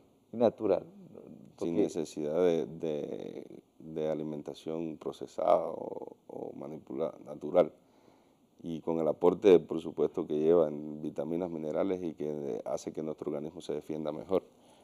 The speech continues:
Speaker 2: Fíjese cómo ha ido evolucionando toda la pandemia. Al principio veíamos casos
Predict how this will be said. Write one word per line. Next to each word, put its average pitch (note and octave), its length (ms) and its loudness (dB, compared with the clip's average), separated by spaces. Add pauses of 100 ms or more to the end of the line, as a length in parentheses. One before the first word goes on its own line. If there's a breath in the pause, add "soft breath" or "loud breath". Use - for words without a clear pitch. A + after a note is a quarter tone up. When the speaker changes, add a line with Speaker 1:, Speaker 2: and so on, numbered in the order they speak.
(120)
Speaker 2:
Fíjese F#2 400 2
cómo E2+ 220 0
ha E2 40 4
ido F2 140 6
evolucionando E2 680 4
toda D#2+ 220 2
la E2 80 4
pandemia. F2+ 440 0
Al D#2+ 80 -4
principio D#2+ 540 -6
veíamos E2 440 -2
casos E2 480 2